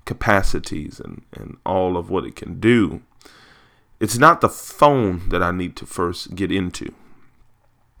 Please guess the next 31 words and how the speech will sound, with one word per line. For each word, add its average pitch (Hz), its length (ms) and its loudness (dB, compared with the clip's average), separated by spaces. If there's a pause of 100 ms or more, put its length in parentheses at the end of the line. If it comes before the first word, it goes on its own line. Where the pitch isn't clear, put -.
(540)
I 117 120 6
need 139 160 2
to 113 60 -8
first - 300 -2
get 104 140 2
into 117 180 2
the 87 100 -2
mind 90 460 4
of - 40 -12
the - 80 -8
one - 220 -6
that 85 140 -4
created - 460 -4
the - 80 -20
phone. - 380 0 (220)
I 95 140 -4
need 101 180 -2
to, - 220 -8
an 92 120 -4
instruction - 760 0
<laughs> - 60 -4
manual, 67 560 -4 (480)
right? 101 200 6
Now, 117 140 4
I 143 140 8
know 110 580 4
that 87 340 -4
is 85 520 -4 (340)
counterintuitive 92 960 4
to 90 280 -6
this 87 420 -4